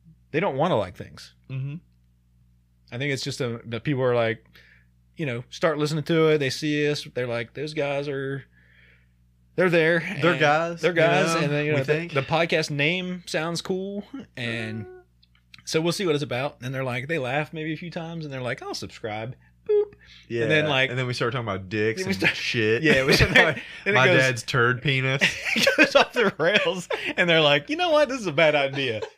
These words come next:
Speaker 1: This is a bad idea."
Speaker 2: <laughs>
Speaker 1: Nobody
Speaker 2: It's like,
Speaker 1: wants
Speaker 2: "You know
Speaker 1: that.
Speaker 2: what? Unsubscribe."
Speaker 1: Uh, unsubscribe.
Speaker 2: Yeah.
Speaker 1: Twice, if
Speaker 2: Yeah.
Speaker 1: they can.
Speaker 2: Yeah, they hit it so fast.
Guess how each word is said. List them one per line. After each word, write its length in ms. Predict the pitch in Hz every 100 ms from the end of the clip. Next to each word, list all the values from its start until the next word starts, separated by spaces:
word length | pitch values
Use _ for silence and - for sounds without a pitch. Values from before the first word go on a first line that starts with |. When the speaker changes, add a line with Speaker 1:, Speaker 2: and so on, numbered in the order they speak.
| _ -
Speaker 1:
This 540 | 294 302 294 _ -
is 60 | 233
a 60 |
bad 240 | 165 151 139
idea." 340 | 120 120 110 95
Speaker 2:
<laughs> 1160 | 370 - _ _ _ _ _ _ _ - - 175
Speaker 1:
Nobody 280 | 185 175
Speaker 2:
It's 60 | 156
like, 20 |
Speaker 1:
wants 80 | 131
Speaker 2:
"You 60 | 156
know 140 | 165
Speaker 1:
that. 40 | 165
Speaker 2:
what? 800 | 170 165 - - _ - 120
Unsubscribe." 400 | 87 - - 98 -
Speaker 1:
Uh, 120 | 139 139
unsubscribe. 840 | 156 147 147 127 131 98 95 98
Speaker 2:
Yeah. 220 | 104 98 - -
Speaker 1:
Twice, 420 | 127 87 85 - - 185
if 80 | 117
Speaker 2:
Yeah. 80 | 110
Speaker 1:
they 60 |
can. 360 | 101 98 87 104 - -
Speaker 2:
Yeah, 240 | 147 120
they 160 | 113 135
hit 120 | 156
it 120 | 139
so 280 | - 151 143
fast. 720 | 139 127 127 113 120 - -